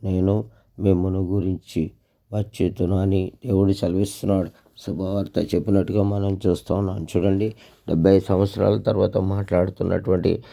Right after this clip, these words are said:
దేవుని యొక్క మహా కృప ఆదరణ ఇక్కడ పదకొండవ వచనంలో, "నేను మిమ్మును గురించి ఉద్దేశించిన సంగతులు నెరవేర్చెదను." పరిశుద్ధాత్మ దేవుని యొక్క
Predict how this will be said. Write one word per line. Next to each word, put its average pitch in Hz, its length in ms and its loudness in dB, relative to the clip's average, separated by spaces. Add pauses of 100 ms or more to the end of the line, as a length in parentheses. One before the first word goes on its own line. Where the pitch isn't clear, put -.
(260)
దేవుని 107 420 6
యొక్క 123 240 -2
మహా 85 580 0 (420)
కృప 101 260 6
ఆదరణ 98 1000 2
ఇక్కడ 90 300 -2
పదకొండవ 92 580 2
వచనంలో, 101 540 0 (360)
"నేను 113 440 6
మిమ్మును 104 720 2 (380)
గురించి 98 600 4
ఉద్దేశించిన 101 1000 2
సంగతులు 104 680 0
నెరవేర్చెదను." 101 1200 2
పరిశుద్ధాత్మ 92 800 0
దేవుని 104 340 2
యొక్క 104 200 0